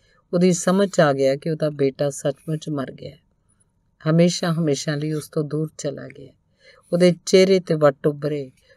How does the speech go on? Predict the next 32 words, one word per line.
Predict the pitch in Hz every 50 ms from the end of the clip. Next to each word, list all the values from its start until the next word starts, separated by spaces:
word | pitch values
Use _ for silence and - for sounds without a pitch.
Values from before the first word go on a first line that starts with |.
| _ _ -
ਉਹਦੀ | 175 170 175 165
ਮੁਦਰਾ | 156 151 151 151 147 160 175 175
ਭਿਆਨਕ | 170 180 - 185 175 165 143 131 135 - 180
ਰੂਪ | 170 160 156 151 - 156
ਵਿੱਚ | 156 151 147 - 160
ਵਿਗੜ | 143 139 131 139 135 139
ਗਈ। | 139 139 131 123 123 - _ _ _ _ _ _ _ _ _ _ -
ਝਪਟ | - 226 196 170 - - 165
ਕੇ | 160 - 185 175
ਉਹਨੇ | 175 180 175 170
ਆਪਣਾ, | 160 160 - 165 160 156 160 160 160 160 156 - _ _ -
ਆਪਣੀ | 160 160 - 175 175 170
ਜੇਬ | 156 147 151 160 165
'ਚੋਂ | 160 - 175 170
ਰੁਮਾਲ | 160 156 151 143 139 135 135
ਕੱਢਿਆ | - - 143 143 143 143 139 135 131 - _ _ _ _ _ _ _
ਤੇ | - 165
ਫਿਰ | 156 - 165 156
ਸਾਰਿਆਂ | 151 - - - 156 160 165 170 170 165 165
ਨੇ | 156 135 120 123 - _ _ _ _ _ _ _ _ _ - 185
ਅੰਤਾਂ | 185 185 180 - - 208 208 208
ਦੀ | 202 196 180
ਹੈਰਾਨੀ | 151 170 160 151 143 139 139 139 143
ਨਾਲ | 143 143 139 139
ਵੇਖਿਆ। | 139 131 127 127 - - 143 135 127 - _ _ _ _ _ _ _ _ _
ਉਹ | 196 175
ਡਰਾਉਣੀਆਂ, | 160 151 139 143 156 156 151 151 156 160 160 160 160 160
ਦਿਲ | 160 151 143 147 143 143 147
ਨੂੰ | 147 147 143 139 _
ਚੀਰਨ | - - 180 180 175 175 165
ਵਾਲੀਆਂ | 151 147 139 135 135 139 139 135
ਬੇਬਸ | 131 123 123 127 143 156 175 180 185 180 156 135 - - 151 175 180 175 - -